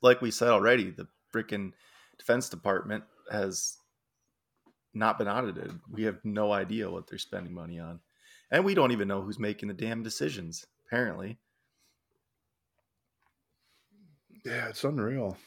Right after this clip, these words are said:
Speaker 1: Yeah. Yeah, it's, they're, they're really trying to kick something off with Iran, which I don't know enough about that. Like, like, is it just because they're pumping the oil out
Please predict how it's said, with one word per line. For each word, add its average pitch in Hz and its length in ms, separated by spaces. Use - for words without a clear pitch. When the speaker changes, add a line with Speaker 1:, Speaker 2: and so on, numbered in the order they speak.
Speaker 1:
Yeah. 120 300
Yeah, 127 260
it's, - 280
they're, 110 260
they're 104 160
really 123 640
trying 120 360
to 101 60
kick - 240
something 101 260
off 98 200
with - 120
Iran, 95 460
which 185 300
I 190 140
don't 202 200
know 110 180
enough 95 260
about 95 360
that. 101 320
Like, - 360
like, 113 260
is 120 180
it 120 160
just 127 320
because 113 440
they're 104 180
pumping 110 440
the 101 80
oil 110 340
out 117 260